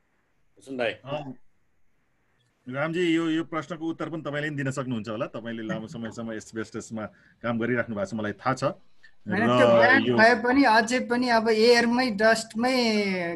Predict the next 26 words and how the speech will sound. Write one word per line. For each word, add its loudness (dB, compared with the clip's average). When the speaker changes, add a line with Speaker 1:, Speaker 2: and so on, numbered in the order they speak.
Speaker 3:
क्या 0
अरे, -2
एस्बेस्टसको -8
पार्टिकलहरू -2
आज 0
फेला -4
परिरहेको -4
अवस्था -8
छ। -12
त्यो -8
हिसाबले -4
मैले -4
अब -6
ब्यान 4
त -4
गरिसकेको 0
Speaker 2:
I 8
Speaker 3:
छ। 8
Speaker 2:
agree, 6
होइन? 0
जस्तै 2
एयर, 2
एस्बेस्टस -4
भनेकै 0
एयर 2
पोल्युसन, -2